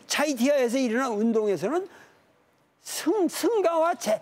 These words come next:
출가자와 제가자의 구분이 없었어요. 그러니까 스님이란 게 따로 없는 거지. 모든 사람들이 같이 만들어간 공동체 운동이었고,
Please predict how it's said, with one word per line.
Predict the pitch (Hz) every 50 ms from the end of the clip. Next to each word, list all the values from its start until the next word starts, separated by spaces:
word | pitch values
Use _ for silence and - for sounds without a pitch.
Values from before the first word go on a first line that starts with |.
| - -
출가자와 | - - - 349 494 466 427 415 381 381 381 339 349 359 359 381
제가자의 | - - 226 254 262 254 254 240 202 208 247 339
구분이 | 254 - 269 349 392 403 453
없었어요. | 453 440 381 - 587 554 - - 370 196 - - 180 - - - - - - - - - _ _ _ _ _ _ _
그러니까 | - 539 - - -
스님이란 | - - - 587 605 605 587 554 539 523
게 | 523 453
따로 | - - 415 480 494 466
없는 | 427 349 254 202 214
거지. | 254 269 247 214 - - - - - - - - _ _ _ _ _ _
모든 | - 196 262 294 269 285
사람들이 | 247 220 220 208 202 202 247
같이 | 254 - - 202 - - 262
만들어간 | 254 220 196 185 - 175 170 151 160 170 240
공동체 | - - 190 220 233 220 226 220 196 -
운동이었고, | 226 240 214 196 190 185 196 202 208 208 185 - - 277 320 330 320